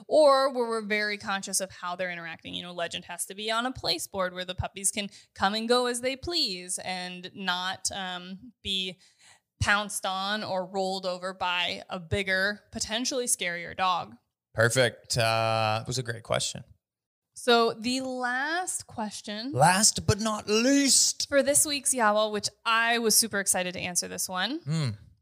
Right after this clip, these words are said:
Speaker 1: From
Speaker 2: Well, I will be back later. I'm gonna get some coffee.
Speaker 1: From Monica Taylor, Yawa crate training. I have two pups from my own litter staying a little bit longer.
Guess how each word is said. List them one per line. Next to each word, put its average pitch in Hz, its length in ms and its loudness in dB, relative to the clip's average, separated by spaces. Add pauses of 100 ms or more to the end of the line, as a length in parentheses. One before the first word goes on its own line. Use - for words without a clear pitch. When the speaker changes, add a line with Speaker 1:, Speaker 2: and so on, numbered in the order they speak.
(240)
Speaker 1:
From 220 240 4
Speaker 2:
Well, - 180 -8
I 123 400 4
will 117 180 -6
be 135 340 -6
back 147 360 -2
later. 170 220 -4
I'm 123 80 2
gonna 131 160 -2
get 139 140 -8
some 160 100 -8
coffee. 151 380 -8 (420)
Speaker 1:
From 226 320 4 (100)
Monica 233 600 0
Taylor, 208 520 -2 (320)
Yawa 247 600 6
crate - 400 -4
training. 208 640 0 (360)
I 202 140 4
have 262 320 0
two 339 300 2
pups - 480 4
from 214 180 0
my 196 180 2
own 240 240 0
litter 220 360 2
staying 196 580 4
a 202 140 -6
little 180 260 -2
bit 240 160 0
longer. 196 520 0